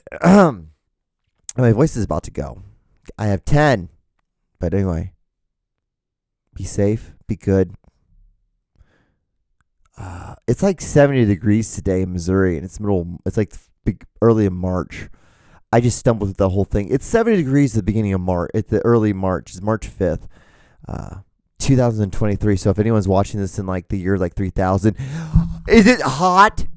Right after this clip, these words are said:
Is it hot? Are we all dead?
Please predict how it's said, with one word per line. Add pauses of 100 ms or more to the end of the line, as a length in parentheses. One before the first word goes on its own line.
Is
it
hot? (800)
Are
we
all
dead?